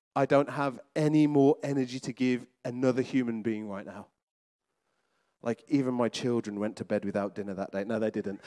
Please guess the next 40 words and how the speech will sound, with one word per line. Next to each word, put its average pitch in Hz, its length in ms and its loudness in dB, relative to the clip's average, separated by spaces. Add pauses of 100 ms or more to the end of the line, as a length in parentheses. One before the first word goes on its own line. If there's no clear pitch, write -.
(160)
They 143 140 10
didn't, 117 360 6 (680)
'cause 135 160 4
my 135 120 8
wife 117 320 4
is 117 100 0
amazing. 113 440 -2
But - 280 -4
sometimes 170 540 4
you 131 80 -6
get - 160 0
so 165 300 6
peopled 147 460 0
out, 123 320 0 (920)
just 147 260 2
like, 131 280 -2
flip, 147 500 -8 (300)
they're 131 100 -12
so 131 220 -8
exhausting. 127 720 -10 (320)
And - 80 -12
it's 180 140 -10
not 233 100 -8
because 190 220 -8
they're 127 100 -6
bad. 131 320 -6
It's 180 140 -6
not - 100 -12
because 135 260 -8
you're 113 120 0
bad. 160 420 -4 (380)
It's 202 160 -4
just 247 120 -4
because 185 320 2
it 185 120 2 (320)
requires 180 420 0
a 190 60 -4
bit 208 100 8
of 202 100 6
output. 214 520 2